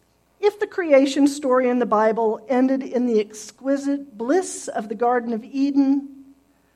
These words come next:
I doubt the scribes would have bothered writing the stories down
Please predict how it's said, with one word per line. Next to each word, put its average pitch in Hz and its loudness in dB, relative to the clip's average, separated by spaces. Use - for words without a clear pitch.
I 269 0
doubt 294 2
the 277 -4
scribes 262 0
would 240 -2
have 220 -6
bothered 214 2
writing 220 0
the 196 -6
stories 226 -2
down 196 -2